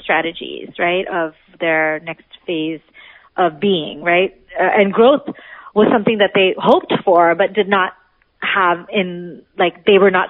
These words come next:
sure of, right? So we helped with strategic planning and positioning themselves and also implementing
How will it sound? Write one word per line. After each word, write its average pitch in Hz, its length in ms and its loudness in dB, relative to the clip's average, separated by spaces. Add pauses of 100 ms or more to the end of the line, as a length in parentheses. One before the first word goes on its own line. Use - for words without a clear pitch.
sure 170 200 0
of, - 240 -2
right? 170 180 2
So 208 80 0
we 185 100 -2
helped 180 300 0 (280)
with 185 100 -2
strategic 185 400 -6
planning 175 340 -4
and 170 80 -12
positioning 170 520 -10
themselves 170 400 -4
and 233 100 -4
also 254 180 -2
implementing 180 760 -6